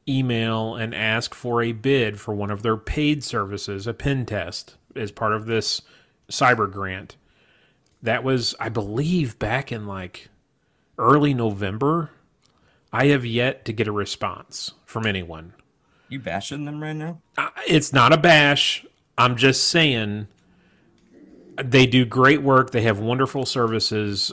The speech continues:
Speaker 1: I, I love their bl-, their black hole D N S. I, the fact that they scan my stuff and I get a report every week,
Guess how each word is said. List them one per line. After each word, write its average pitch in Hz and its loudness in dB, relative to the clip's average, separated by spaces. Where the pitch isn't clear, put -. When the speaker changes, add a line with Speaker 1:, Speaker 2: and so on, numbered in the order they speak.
Speaker 1:
I, 117 2
I 117 4
love 117 2
their 123 2
bl-, 117 -6
their 113 2
black 117 2
hole 123 -4
D 117 -4
N 117 -4
S. 110 -4
I, 110 2
the 117 -6
fact 117 4
that 117 -8
they 107 0
scan 127 -2
my 123 -2
stuff 120 0
and 110 -4
I 104 -2
get 104 -4
a 104 -2
report 147 0
every 135 -2
week, 123 -4